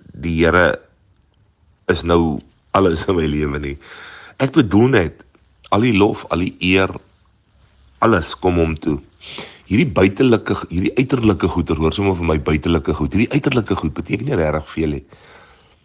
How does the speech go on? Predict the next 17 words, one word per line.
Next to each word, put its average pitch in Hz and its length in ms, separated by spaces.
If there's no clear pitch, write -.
Tattoo 92 640
en 76 120
'n 71 120
sticker 87 580
en 73 120
alles. 73 260
En 92 100
ek - 140
praat 104 260
nou 113 80
nie 139 80
vanoggend 98 480
teen 110 240
'n 85 100
bumper 76 320
sticker 73 360
of 73 120